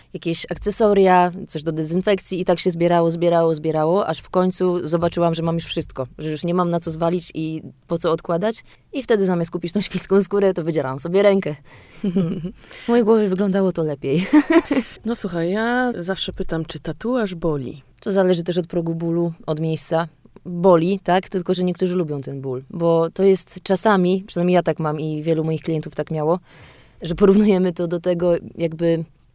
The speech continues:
Speaker 1: swędziała jakaś część mózgu, której nie da się podrapać, a tatuaż to robi.
Speaker 2: Aha,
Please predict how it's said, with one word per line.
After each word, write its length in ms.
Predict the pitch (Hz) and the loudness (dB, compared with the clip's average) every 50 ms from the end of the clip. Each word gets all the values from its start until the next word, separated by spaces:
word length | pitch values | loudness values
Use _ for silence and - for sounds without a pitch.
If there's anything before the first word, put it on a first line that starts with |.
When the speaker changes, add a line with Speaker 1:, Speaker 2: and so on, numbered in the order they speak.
| - _ | -20 _
Speaker 1:
swędziała 500 | - - - 220 220 226 262 262 254 240 | -10 -4 0 2 2 4 4 4 6 6
jakaś 240 | 220 220 208 196 - | 4 4 2 -2 -2
część 280 | - 220 214 202 - - | -2 -4 -4 -4 -4 -4
mózgu, 280 | 233 247 202 190 226 | -4 -2 -2 -4 -4
której 240 | - - 214 226 220 | -4 -2 2 2 4
nie 100 | 220 202 | 4 4
da 80 | 190 196 | 4 2
się 100 | - 196 | 2 0
podrapać, 440 | - 208 180 170 151 - 151 - | -2 0 0 0 0 0 0 0
a 60 | 175 170 | 0 -2
tatuaż 320 | - 185 - 190 175 170 | -2 -2 -2 0 -2 0
to 80 | - 175 | -2 -4
robi. 340 | 165 156 135 131 135 135 135 - 190 - - - | -4 -4 -4 -6 -10 -12 -10 -10 -8 -8 -6 -6
Speaker 2:
Aha, 380 | 180 170 180 180 170 156 143 | -6 -4 -2 -2 -2 -4 -4